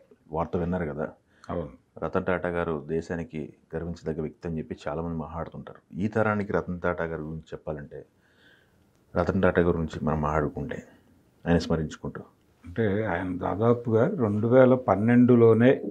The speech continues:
Speaker 2: బాధ్యతల నుంచి
Speaker 1: మ్మ్.
Speaker 2: పక్కకొచ్చి,
Speaker 1: మ్మ్.
Speaker 2: ఆయన అవివాహితుడు.
Speaker 1: అవును, అవును.
Speaker 2: ఆయనకి పెళ్లి కాలేదు. ఆయన వారసులు ఎవరు అనేది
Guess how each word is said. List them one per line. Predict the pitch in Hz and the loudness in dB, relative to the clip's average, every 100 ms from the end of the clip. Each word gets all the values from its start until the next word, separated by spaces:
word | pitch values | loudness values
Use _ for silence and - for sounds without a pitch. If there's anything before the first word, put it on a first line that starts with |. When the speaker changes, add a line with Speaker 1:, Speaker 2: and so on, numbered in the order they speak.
| - | -10
Speaker 2:
బాధ్యతల | 110 90 104 104 117 123 113 | -8 2 2 2 2 4 4
నుంచి | 110 101 - 127 - - _ _ _ | 2 0 2 2 2 -14 _ _ _
Speaker 1:
మ్మ్. | 104 90 | 2 4
Speaker 2:
పక్కకొచ్చి, | 78 107 - - 160 - - _ _ - | 4 2 2 -2 -4 -6 -18 _ _ 0
Speaker 1:
మ్మ్. | 85 80 69 - _ _ 104 | 2 2 -2 -12 _ _ 6
Speaker 2:
ఆయన | 107 117 | 8 8
అవివాహితుడు. | 98 113 139 120 120 - - - _ _ _ - | 8 8 10 10 8 0 -10 -18 _ _ _ 0
Speaker 1:
అవును, | 87 80 - 87 87 | 2 4 6 8 8
అవును. | 87 - - 101 | 8 4 -2 0
Speaker 2:
ఆయనకి | 95 87 | 0 0
పెళ్లి | 85 90 | -2 2
కాలేదు. | 104 123 117 113 135 170 - _ _ _ _ _ _ _ _ _ - | 10 12 12 10 8 2 -6 _ _ _ _ _ _ _ _ _ 10
ఆయన | 120 123 | 12 12
వారసులు | 110 110 143 143 147 | 12 12 12 10 12
ఎవరు | 135 127 135 | 12 12 12
అనేది | 127 143 | 12 12